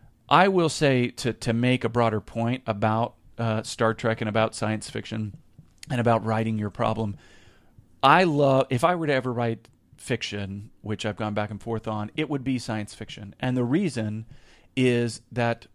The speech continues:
science fiction is a vehicle for talking about big issues. I talk in the book about the Generation Starship, and if you want to see a version of that, go watch the movie Wall-E. But in Wall-E, they're tackling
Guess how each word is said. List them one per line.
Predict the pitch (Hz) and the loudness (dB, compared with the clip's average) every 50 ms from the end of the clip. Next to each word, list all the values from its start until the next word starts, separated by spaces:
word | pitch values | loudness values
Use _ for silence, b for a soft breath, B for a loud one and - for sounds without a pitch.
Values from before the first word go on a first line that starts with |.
| _ | _
science | - - - 170 190 190 - | -12 -6 -4 -4 -4 -4 -6
fiction | - 170 156 - - 135 127 | -6 -8 -8 -6 -4 -4 -4
is | 120 104 | -4 -4
a | 110 | -6
vehicle | 95 95 110 127 139 147 147 - - 139 | -8 -6 -4 -4 -2 -2 -4 -6 -8 -12
for | - - 123 | -10 -10 -10
talking | 110 - - - 123 120 - 117 | -12 -10 -8 -10 -8 -8 -6 -8
about | 113 104 110 110 101 104 101 | -6 -4 -4 -4 -6 -6 -6
big | 110 113 113 104 110 - | -4 -4 -4 -6 -8 -10
issues. | - 110 101 - - - 90 92 - | -8 -8 -8 -8 -12 -12 -12 -6 -4
I | 113 117 | -4 -4
talk | - - - 151 147 135 - - - | -4 -4 -6 -6 -6 -6 -8 -12 -8
in | 123 120 117 117 | -6 -4 -4 -4
the | 110 | -4
book | 101 110 113 110 107 - b b b b b b b | -4 -4 -4 -4 -4 -8 b b b b b b b
about | 113 104 117 113 107 - 107 | -6 -2 0 0 0 -2 -4
the | 113 | -8
Generation | 104 98 120 127 131 131 123 120 120 117 - 113 110 | -6 -4 -4 -4 -4 -2 -2 -2 -2 -4 -6 -10 -10
Starship, | - - - 113 113 110 107 - - 104 104 104 101 - - | -10 -8 -6 -6 -4 -4 -6 -8 -8 -8 -6 -6 -8 -8 -10
and | - 110 104 104 104 101 98 - b b b b b b | -8 -6 -6 -4 -6 -6 -10 -12 b b b b b b
if | 101 104 | -8 -6
you | 104 107 | -4 -4
want | 107 107 104 | -2 -2 -4
to | 98 | -4
see | - - 113 107 101 | -4 -4 -2 -2 -2
a | 98 | -2
version | 95 117 127 131 113 127 117 | -2 -2 -2 -2 -2 -4 -4
of | 117 113 | -2 -2
that, | 113 113 113 - | -2 -2 -2 -2
go | 113 110 | -2 -4
watch | 104 104 104 107 104 - - | -2 -2 -4 -4 -6 -8 -10
the | - 107 | -8 -6
movie | 104 107 107 101 110 113 | -6 -6 -6 -6 -6 -6
Wall-E. | 117 107 107 104 104 101 101 101 - B B B B B B B B | -4 -4 -4 -4 -4 -6 -10 -12 -14 B B B B B B B B
But | 131 123 120 - - - _ _ _ _ _ _ _ _ _ | 2 2 2 0 -4 -14 _ _ _ _ _ _ _ _ _
in | - 160 165 170 151 | -2 0 0 0 -2
Wall-E, | 147 175 185 190 190 190 170 | 0 2 2 2 4 2 2
they're | 151 143 143 127 | 0 0 -2 -4
tackling | - - 147 151 151 - 151 147 139 | -4 -8 -8 -8 -8 -6 -6 -6 -6